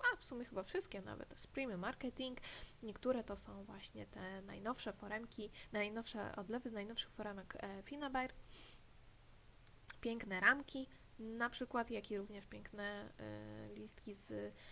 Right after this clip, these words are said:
e, nowych foremek Redesign. Wymyśliłam sobie, że moim tak jakby głównym punktem pracy będzie twarz tej,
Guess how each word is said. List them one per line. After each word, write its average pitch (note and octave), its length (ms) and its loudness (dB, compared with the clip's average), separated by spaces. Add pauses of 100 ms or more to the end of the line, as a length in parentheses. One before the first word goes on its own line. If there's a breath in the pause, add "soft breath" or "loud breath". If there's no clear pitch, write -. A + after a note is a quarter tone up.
(200 loud breath)
e, A3 140 -6
nowych G#3 400 -4
foremek G#3 560 -2 (100)
Redesign. G#3+ 680 -4 (840 loud breath)
Wymyśliłam A#3+ 580 2
sobie, B3 360 6
że G#3 600 6
moim G#3 360 0
tak G#3+ 160 -6
jakby G3 260 0
głównym G#3+ 420 -2
punktem G#3 360 -6
pracy A3 320 0
będzie G#3 280 -4
twarz - 320 -8
tej, G#3 320 -6